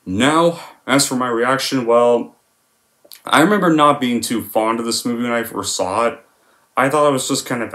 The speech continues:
average, just mediocre, just not all that funny. Maybe I was just kind of getting to that maturity preteen age around this time, most likely, so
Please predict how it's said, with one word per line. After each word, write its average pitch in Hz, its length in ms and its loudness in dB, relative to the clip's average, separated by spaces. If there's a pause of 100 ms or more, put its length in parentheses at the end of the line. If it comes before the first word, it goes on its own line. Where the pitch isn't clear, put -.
average, 117 1040 -2
just 107 240 -6
mediocre, 120 960 0
just 110 240 -4
not 113 260 -2
all 117 180 0
that 98 320 -4
funny. 98 380 -4 (1500)
Maybe 143 200 4
I 143 80 8
was 135 100 2
just 135 180 0
kind 127 140 -2
of 113 60 -4
getting 113 220 0
to 113 80 -6
that 113 140 2
maturity 101 440 -2
preteen 104 600 -4
age 98 480 -4
around 104 340 -2
this 101 180 -2
time, 101 600 -4
most 107 280 -4
likely, 104 400 -2
so 98 500 0